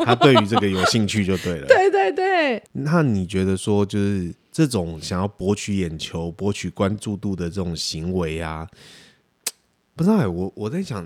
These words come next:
Speaker 1: 那是一种，嗯，寂寞吗？你会，你，
Speaker 2: 寂寞。
Speaker 1: 你觉得？
Speaker 2: 我觉得我不会这样看欸，我觉得他应该，
Speaker 1: 嗯，嗯，嗯。
Speaker 2: 会不会是他其实比较像是一个自我展现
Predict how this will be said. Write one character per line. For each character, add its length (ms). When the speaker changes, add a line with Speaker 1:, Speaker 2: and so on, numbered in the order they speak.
Speaker 1:
那 140
是 140
一 80
种， 280
嗯， 680
寂 240
寞 280
吗？ 320
你 160
会， 220
你， 160
Speaker 2:
寂 220
寞。 260
Speaker 1:
你 80
觉 60
得？ 260
Speaker 2:
我 100
觉 140
得 40
我 100
不 100
会 80
这 80
样 120
看 340
欸， 80
我 100
觉 120
得 80
他 100
应 60
该， 80
Speaker 1:
嗯， 0
嗯， 20
嗯。 40
Speaker 2:
会 60
不 60
会 80
是 60
他 120
其 200
实 120
比 80
较 140
像 180
是 160
一 100
个 300
自 160
我 160
展 240
现 240